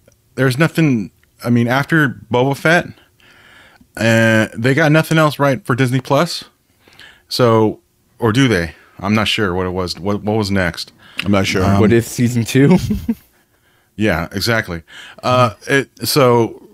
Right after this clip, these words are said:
Speaker 1: they got, they got, they need something to sell Disney Plus, and this, and this is a movie that appeals to kids,
Speaker 2: Mm-hmm.
Speaker 1: and those are the ones who, you know,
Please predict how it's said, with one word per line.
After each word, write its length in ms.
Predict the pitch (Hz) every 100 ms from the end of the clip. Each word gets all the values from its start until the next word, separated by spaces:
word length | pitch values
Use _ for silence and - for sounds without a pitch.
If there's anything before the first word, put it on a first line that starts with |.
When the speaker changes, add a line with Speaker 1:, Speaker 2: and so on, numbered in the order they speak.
| - _
Speaker 1:
they 220 | 117 139
got, 260 | 135 143 - 127
they 80 | 127
got, 160 | 139 131 147
they 100 | 156
need 180 | 185 170
something 260 | 180 147
to 100 | 135
sell 220 | - 131
Disney 280 | 104 113 107
Plus, 380 | 98 95 76 -
and 160 | 90 110
this, 240 | 120 -
and 180 | 101 113
this 140 | 131
is 220 | 117 - -
a 160 | 110
movie 380 | 107 113 110 113
that 260 | 101 98 - _ _ _ -
appeals 380 | 107 127 120 -
to 80 |
kids, 500 | - - 120 104 95 - -
Speaker 2:
Mm-hmm. 360 | 98 98 73 104
Speaker 1:
and 480 | 107 104 101 104
those 240 | 101 127 123
are 40 |
the 160 | 113 110
ones 320 | 104 110 107
who, 300 | 104 101 90 - - - _ - _
you 120 | 120
know, 320 | 107 95 92